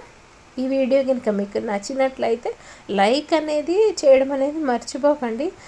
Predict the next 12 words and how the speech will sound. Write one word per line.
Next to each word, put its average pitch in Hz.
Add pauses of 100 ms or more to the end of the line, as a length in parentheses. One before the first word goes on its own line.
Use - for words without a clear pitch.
(180)
అట్లాగే 262
వీడియో 262
గురించి 254
కామెంట్ 254
సెక్షన్‌లో 254
కామెంట్ 254
అనేది 247 (160)
తప్పకుండా 262
పోస్ట్ 233
చేయండి. 220 (360)
ఇది 254
మేము 285